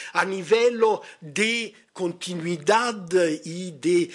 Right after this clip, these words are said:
eh, dimensión. Em, pe-, pero todo eso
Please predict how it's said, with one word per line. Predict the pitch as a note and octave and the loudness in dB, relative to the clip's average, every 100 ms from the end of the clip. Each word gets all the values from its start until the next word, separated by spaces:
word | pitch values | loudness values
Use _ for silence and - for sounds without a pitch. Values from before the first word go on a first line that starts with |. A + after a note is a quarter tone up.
| - | -10
eh, | D#3 D#3 D3+ D3+ D#3 D3+ D3+ D3+ - D#3 C#3+ | -6 -2 -2 -4 -6 -6 -6 -10 -14 -18 -14
dimensión. | D#3+ F3+ D#3+ D#3 - C4 F#4 F#4 G3 D3+ C#3 - _ - - _ | -8 -4 -2 -2 -4 -2 -2 -2 -4 -8 -10 -16 _ -20 -20 _
Em, | - E3 E3 D#3 E3 D#3 - _ _ _ _ A3 - - | -12 -8 -8 -8 -8 -10 -14 _ _ _ _ -14 -14 -8
pe-, | F#3 - _ | -8 -10 _
pero | A3 A3+ D#4+ D4 - _ _ _ _ _ _ | 0 4 4 0 -10 _ _ _ _ _ _
todo | D4+ E4 D4 A3 F#3+ - | -4 -4 2 2 2 -4
eso | - A#3 B3+ - - D#4+ D4 | -2 0 0 -4 -8 -10 -12